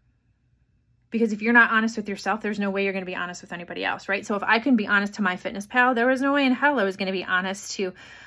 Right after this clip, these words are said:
a coach or a mentor keeping me accountable. And this whole journey has really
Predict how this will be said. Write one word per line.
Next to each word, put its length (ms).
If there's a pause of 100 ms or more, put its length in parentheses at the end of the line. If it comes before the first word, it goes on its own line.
(140)
a 80
coach 280
or 60
a 80
mentor 300
keeping 320
me 100
accountable. 540 (960)
And 420
this 240
whole 200
journey 320
has 220
really 480